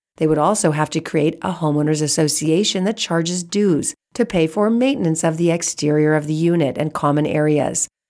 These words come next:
such as garage space, pools, or patios. As with condominium owners,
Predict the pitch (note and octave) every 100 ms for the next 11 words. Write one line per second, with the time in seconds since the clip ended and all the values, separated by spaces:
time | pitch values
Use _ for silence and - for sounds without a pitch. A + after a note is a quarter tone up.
0 | _ - D#3 D3+ F3 F#3 A#3+ A#3+ G#3+ G#3
1 | F#3 - - A2+ - - - A#3+ F3+ B2+
2 | D3+ D3+ F3+ D#3+ D3+ D3 - - - -
3 | - _ _ _ _ - D#4+ D#4+ D4+ D4+
4 | G#3 F3 E3+ E3 D3+ D#3 - A3+ G3+ D#3
5 | D#3+